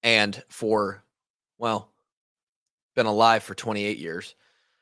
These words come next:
but for probably eighteen of those years, since, you know, since you're probably ten years old in the middle of elementary school, you kind of get to that general human point where, eh,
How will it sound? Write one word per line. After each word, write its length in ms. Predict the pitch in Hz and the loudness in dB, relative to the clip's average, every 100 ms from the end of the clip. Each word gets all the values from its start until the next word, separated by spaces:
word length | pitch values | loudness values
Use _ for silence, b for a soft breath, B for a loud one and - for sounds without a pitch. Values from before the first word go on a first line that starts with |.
| _ _ _ _ _ | _ _ _ _ _
but 160 | 147 - | -6 -4
for 160 | 151 | -6
probably 840 | - 156 160 151 135 131 123 120 - B B B B _ _ _ _ _ _ - | 2 4 4 2 2 2 2 -2 -6 B B B B _ _ _ _ _ _ -10
eighteen 460 | 107 - 110 113 | -10 -10 -8 -8
of 100 | 113 | -4
those 220 | 123 120 | -2 0
years, 240 | 120 131 135 | -2 -4 -4
since, 200 | 113 101 - | -8 -10 -12
you 120 | - 90 | -14 -16
know, 100 | 78 | -12
since 260 | - 101 | -10 -8
you're 140 | 104 95 | -8 -4
probably 420 | 104 101 98 101 | -4 -2 -4 -6
ten 280 | - 107 107 | -6 -6 -4
years 260 | 107 101 | -6 -4
old 240 | 101 113 117 | -4 -4 -6
in 80 | |
the 60 | 101 | -8
middle 260 | 104 101 95 | -6 -4 -6
of 60 | |
elementary 480 | 101 98 104 110 120 | -6 -6 -8 -8 -8
school, 360 | - 131 139 - B B B | -6 -4 -4 -6 B B B
you 100 | 113 | -2
kind 220 | 127 117 | 0 -2
of 100 | 104 | 0
get 200 | 123 - | 0 0
to 80 | 113 | 2
that 320 | 107 101 - 104 | 4 2 -2 -6
general 640 | 110 127 123 117 110 101 | 2 2 4 4 2 0
human 600 | - - 127 113 101 101 - _ _ | -6 -4 -2 -2 -4 -8 -14 _ _
point 380 | - 120 101 - - | -6 -4 -4 -8 -10
where, 320 | 107 101 92 b b | -2 -2 -2 b b
eh, 80 | - | -16